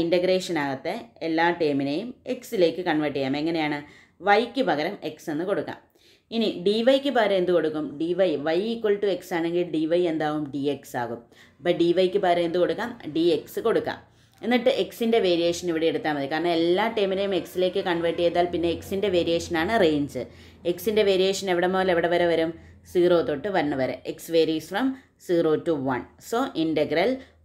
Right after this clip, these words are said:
over C x square d y plus y square d x equal to integral zero to one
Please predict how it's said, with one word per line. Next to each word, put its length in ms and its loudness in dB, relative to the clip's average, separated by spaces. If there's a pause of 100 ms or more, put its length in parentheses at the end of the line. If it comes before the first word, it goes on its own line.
over 200 2 (100)
C 120 2 (200)
x 40 -16 (120)
square 340 0
d 40 4 (200)
y 40 6 (100)
plus 180 0 (160)
y 40 2 (140)
square 320 0
d 20 -2 (160)
x 120 -14 (100)
equal 260 -4 (100)
to 80 0 (440)
integral 340 4 (120)
zero 200 4 (140)
to 60 2 (220)
one 120 -2